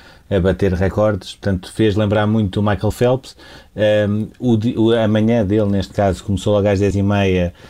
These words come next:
a ganhar a final dos cem metros mariposa, eh, com o recorde mundial, ou seja, bateu a marca que já era dele.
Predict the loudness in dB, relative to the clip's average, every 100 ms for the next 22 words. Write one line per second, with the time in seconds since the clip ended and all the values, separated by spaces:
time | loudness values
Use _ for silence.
0 | -20 -6 -2 0 0 0 0 -2 -2 0
1 | 0 0 -2 0 0 0 0 0 0 0
2 | 0 0 0 0 -4 -4 -2 0 0 -2
3 | 0 0 0 -2 0 0 0 0 0 0
4 | 0 -2 -6 -6 -2 -2 -2 0 0 0
5 | 0 -2 -2 -6 -4 0 2 2 2 2
6 | 0